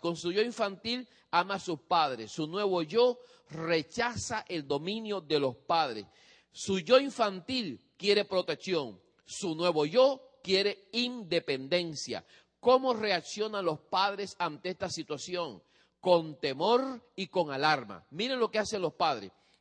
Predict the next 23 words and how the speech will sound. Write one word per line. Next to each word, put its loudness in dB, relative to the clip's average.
Quieren 4
impedir 0
la 0
autonomía -2
que -8
se -6
está -4
levantando -2
a 4
todo 6
costo. 2
Intentan 0
manipularlos -4
a 2
través -4
del -2
amor 0
o 2
de -2
la -2
religión -4
para 0
controlarlos. -4